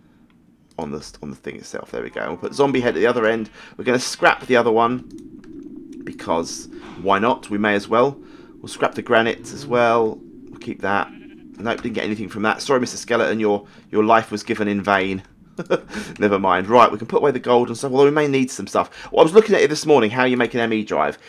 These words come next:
It isn't horribly complicated, and the reason it's not horribly complicated is they've disabled something in this mod pack.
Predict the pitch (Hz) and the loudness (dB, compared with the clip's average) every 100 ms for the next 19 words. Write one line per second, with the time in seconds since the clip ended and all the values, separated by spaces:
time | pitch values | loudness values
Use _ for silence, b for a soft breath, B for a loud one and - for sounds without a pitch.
0 | B B - 156 - 208 226 254 233 - | B B -2 -2 2 2 4 0 -2 -12
1 | - - 190 196 175 - 175 139 - 92 | -10 0 2 2 -2 -2 -2 -4 -4 -4
2 | 87 80 80 131 170 202 - - 202 220 | -2 -4 -2 0 0 0 -6 0 2 4
3 | 143 113 95 101 - - 67 - 62 - | 2 0 -2 -10 -10 -10 -10 -10 -12 -14
4 | B B 123 143 147 143 151 160 156 160 | B B 0 0 0 0 2 2 0 -4
5 | 143 151 143 139 143 147 - 156 - - | -4 -4 -4 -4 -2 -2 0 -4 -4 -14